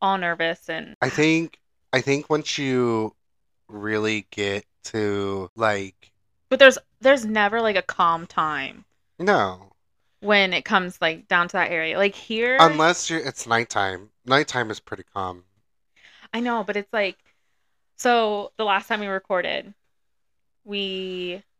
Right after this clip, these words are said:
Speaker 1: were at your house and we were on our way back and we got stuck in
Speaker 2: In traffic.
Speaker 1: traffic.
Speaker 2: Mm-hmm.
Speaker 1: And it was, like, dead stop. And Tommy was like, he's like, "You can't ever be in this area at this time." He's like, "And of course," he's like, "I wasn't paying attention and we left at this time."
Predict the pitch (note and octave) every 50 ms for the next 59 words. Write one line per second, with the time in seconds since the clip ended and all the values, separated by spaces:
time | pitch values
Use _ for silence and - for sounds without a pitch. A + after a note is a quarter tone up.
0 | _ _ _ _ _ _ _ _ - - G3+ F#3 C3 G3+ G3 F#3+ - F3+ F3 E3+
1 | - - F3 F#3 F#3 F3 E3 F3+ F3+ F3+ F3+ F3 F3 - F3 E3+ E3 E3 - -
2 | F#3 F#3 F3 F3 - F#3+ F3+ - - - - - - - F#3 E3 - - - _
3 | _ _ - G3 G3 G3 - - E3+ D#3+ E3 - - - - G2+ G2+ - _ -
4 | - - - G3+ G3 F#3+ - - F#3+ F#3+ - F#3 F3+ F3+ - - F#3 _ - G#3
5 | F#3+ F#3 F3+ F3+ F3+ F3 F3 _ _ _ _ - F#3 E3+ F3+ - - - _ F#3+
6 | F#3 F3+ F3+ - - F#3 F3+ F3+ F3 F3 E3+ E3+ _ - F3 F3 E3+ E3 E3 -
7 | _ _ _ _ _ _ _ _ _ _ _ - - G#3 - G#3 G3 - A3 G#3
8 | - - G#3+ A#3 C4+ - - - A3+ A3 A3 G3 F3+ F3 F#3 F3+ F#3 F#3 F#3 G3
9 | - - F#3+ F#3+ F3+ F3 E3 D#3+ - - E3+ E3+ - _ - - E3 D#3 D#3 E3+
10 | - F#3+ F#3+ - F#3 F3 - F3+ F3+ F3 - _ - - - D4 C#4 A#3 F#3 E3
11 | E3+ F#3+ G3 - - _ _ _ _ _ _ _ _ _ _ _ _ - F#3+ -
12 | D#3+ - - D#3+ A3+ B3+ G3+ E3+ E3+ E3+ E3+ E3+ E3+ E3+ F3 - C4+ B3+ - F3
13 | E3 F3 F3 F3 F#3 A3 A#3+ B3+ B3 B3 - G3 - G3+ G#3+ - - C4+ A#3+ G3
14 | F3 F3 G3+